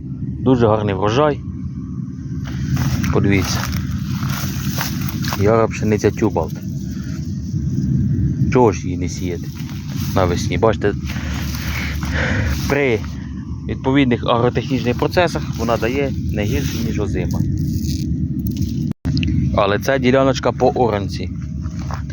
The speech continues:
По оранці. Але ми під неї тут не вносили, е, під посів селітри. Оце тільки раз підживили. І все, селітри ми не вносили.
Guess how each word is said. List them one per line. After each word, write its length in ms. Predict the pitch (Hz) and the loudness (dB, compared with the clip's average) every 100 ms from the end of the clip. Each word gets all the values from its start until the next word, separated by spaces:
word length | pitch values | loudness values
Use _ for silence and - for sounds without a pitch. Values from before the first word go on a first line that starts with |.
| - - - - - 117 | -4 -4 -2 -2 0 4
По 120 | 117 | 4
оранці. 720 | 123 147 160 156 143 165 156 - - - - - - - - - - - - - - - - - - 71 71 71 - | 6 6 6 2 0 -2 -2 -4 -8 -10 -10 -10 -10 -8 -6 -6 -4 -4 -4 -2 0 2 2 0 -2 -2 -2 -2 2
Але 480 | 113 143 156 175 170 - 127 120 | 2 4 4 2 0 -4 -6 0
ми 180 | 127 | 0
під 180 | 127 123 | 0 0
неї 340 | 131 135 135 120 | 2 2 2 0
тут 140 | 135 117 - - - | -4 -4 -6 -6 -4
не 120 | 104 110 | -2 2
вносили, 500 | 127 127 117 113 113 - - - - - - - 73 - - | 2 2 4 4 2 -2 -4 -4 -6 -6 -6 -6 -6 -4 -4
е, 760 | 98 95 98 98 98 98 98 120 | 0 2 4 4 4 2 2 0
під 160 | 117 | 0
посів 540 | 117 110 139 135 120 - - | 0 2 4 4 2 -2 -4
селітри. 560 | - 123 123 107 95 87 - - - - - - - - | -2 2 2 2 -2 -4 -4 -4 -6 -6 -6 -6 -4 -2
Оце 260 | 113 127 | 0 2
тільки 280 | 123 117 113 | 2 2 4
раз 240 | 113 113 73 | 4 2 0
підживили. 600 | 110 98 95 92 82 - - - - - - - - - - 107 | -2 -2 0 0 -2 -4 -6 -8 -8 -8 -8 -6 -6 -4 -4 -2
І 80 | |
все, 340 | 104 - 92 90 | 0 0 0 -2
селітри 380 | - 98 - 104 | -2 -2 -2 0
ми 100 | 104 | 0
не 100 | 95 | 0
вносили. 400 | 95 90 - | 0 -2 -4